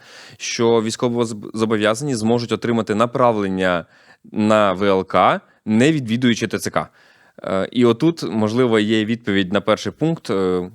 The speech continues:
як це буде відбуватися, це направлення, тобто його можна буде отримати, стати в чергу, чи вам <laughs> всім просто прийде всі направлення одночасно.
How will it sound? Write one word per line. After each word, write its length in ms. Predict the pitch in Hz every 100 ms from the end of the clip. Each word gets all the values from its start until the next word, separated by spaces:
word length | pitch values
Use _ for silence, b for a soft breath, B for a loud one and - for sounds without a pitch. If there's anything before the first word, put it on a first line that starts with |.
| 123 - - - -
як 320 | 120 117 123
це 100 | -
буде 300 | 107 120 110
відбуватися, 580 | 104 104 110 156 175 104
це 120 | 95
направлення, 560 | 113 104 120 113 104 95
тобто 240 | 98 92
його 120 | 104 113
можна 240 | 110 110
буде 240 | 104 104
отримати, 520 | 101 95 143 156 127 107
стати 220 | 107 104
в 60 |
чергу, 320 | - 107 92 98
чи 180 | -
вам 260 | 117 127 127
<laughs> 40 | -
всім 260 | - 139
просто 400 | 120 127 131 -
прийде 360 | 117 135 135 127
всі 240 | 104 127
направлення 540 | 120 113 117 123 120 113
одночасно. 600 | 107 107 135 147 131